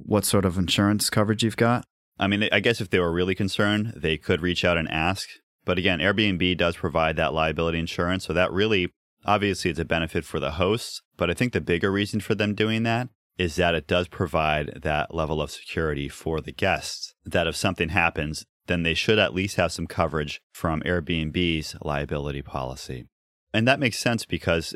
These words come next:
Speaker 2: Airbnb, if, if you have some kind of a dispute with a renter in your unit, Airbnb has a mechanism where you can try to resolve that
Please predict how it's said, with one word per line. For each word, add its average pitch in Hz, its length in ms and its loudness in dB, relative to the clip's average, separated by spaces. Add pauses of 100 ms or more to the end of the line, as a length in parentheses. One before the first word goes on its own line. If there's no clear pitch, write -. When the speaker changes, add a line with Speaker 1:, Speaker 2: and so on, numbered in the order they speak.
Speaker 2:
Airbnb, 98 1000 0
if, 92 140 -2
if 95 160 -2
you 147 100 2
have 123 180 4
some 107 160 0
kind 104 140 2
of 80 80 2
a 71 40 -6
dispute - 520 -2 (160)
with 98 120 0
a 101 80 2
renter 104 400 2
in 104 220 0
your 98 100 2
unit, 104 400 0 (520)
Airbnb 110 480 4
has 98 180 4
a 90 60 2
mechanism 90 600 2
where 82 100 2
you 87 160 0
can 82 160 -4
try 98 200 4
to 90 80 2
resolve 85 500 2
that 80 300 2